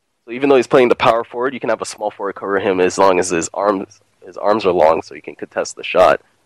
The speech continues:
Patrick Patterson isn't necessarily going to, like, drive, like, pump fake drive by you and, like,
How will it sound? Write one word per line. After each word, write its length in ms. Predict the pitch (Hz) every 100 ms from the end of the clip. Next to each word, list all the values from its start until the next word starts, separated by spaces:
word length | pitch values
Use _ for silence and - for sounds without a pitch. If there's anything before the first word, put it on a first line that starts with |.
| _ _
Patrick 220 | 107 110 120
Patterson 380 | 107 107 104 95
isn't 220 | 95 90
necessarily 600 | 95 101 92 98 98 90
going 160 | 87
to, 80 | 78
like, 220 | 85 - _ _
drive, 300 | 98 98 95 - _ 87
like, 180 | - -
pump 180 | 104
fake 200 | - 87
drive 260 | 87 87 90
by 180 | 80 98
you 200 | 98 92
and, 100 | 87
like, 220 | 90 -